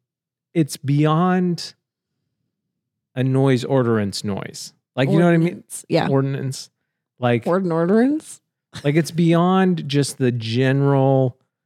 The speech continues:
Speaker 1: like,
Speaker 2: I mean, I
Speaker 1: social
Speaker 2: don't know. I guess that's what a noise ordinance is for.
Speaker 1: Yeah,
Speaker 2: Like,
Speaker 1: but it is so loud.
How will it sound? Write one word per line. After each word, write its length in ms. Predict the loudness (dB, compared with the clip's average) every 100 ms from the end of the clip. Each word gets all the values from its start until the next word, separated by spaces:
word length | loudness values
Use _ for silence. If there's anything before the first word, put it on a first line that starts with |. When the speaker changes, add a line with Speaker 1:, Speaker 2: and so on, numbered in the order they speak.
| _ _
Speaker 1:
like, 600 | -8 -2 0 -2 -6 _ _ _ _ _ _ _ _ _ _ _ _ _ _ _ _ _ _ _ _ _ -14 -6 0
Speaker 2:
I 80 | 2
mean, 140 | 2
I 20 |
Speaker 1:
social 240 | 4 4 4
Speaker 2:
don't 120 | 2
know. 120 | 2
I 140 | 2 2
guess 260 | 0 0
that's 240 | -2 -2 2
what 140 | 4
a 60 | 4
noise 480 | 4 4 4 2 -2 0
ordinance 580 | 0 2 2 2 2
is 160 | 0 -2
for. 480 | 0 2 2 2 0
Speaker 1:
Yeah, 180 | -2 0
Speaker 2:
Like, 180 | 0 2
Speaker 1:
but 60 | 2
it 60 |
is 140 | 0 -4
so 580 | -6 -6 -2 -2 0
loud. 400 | -2 -6 -10 -12